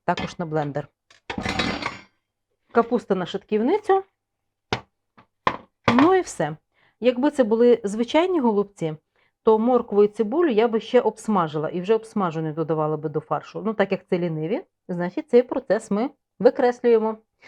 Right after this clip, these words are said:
Зараз я все натру, нашаткую і повертаюся до вас. Деко застелила силіконізованим пергаментом, тому я ніяким чином його тут не змазую, нічого не буде потрібно. От, підготувала воду, змочую руки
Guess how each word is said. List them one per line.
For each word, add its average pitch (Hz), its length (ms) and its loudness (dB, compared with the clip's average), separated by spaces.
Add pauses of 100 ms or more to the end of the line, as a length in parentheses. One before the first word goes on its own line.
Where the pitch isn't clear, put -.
(360)
Зараз 196 380 6
я 190 60 2
все 180 240 -4
натру, 170 360 0
нашаткую 254 720 2
і 285 160 -6
повертаюся 185 640 0
до 156 120 -2
вас. 135 280 -10 (1080)
Деко 208 320 6
застелила 185 560 2
силіконізованим 190 840 -2
пергаментом, 202 800 -2
тому 208 320 -2
я 190 260 0
ніяким 180 420 -6
чином 170 340 -6
його 160 160 -6
тут 165 200 -8
не 180 120 -4
змазую, 160 420 -6
нічого 196 400 -2
не 180 120 -4
буде 180 220 -4
потрібно. 151 540 -12 (440)
От, 175 200 -8
підготувала 196 640 2
воду, 175 560 -2
змочую 175 580 -4
руки 165 380 -4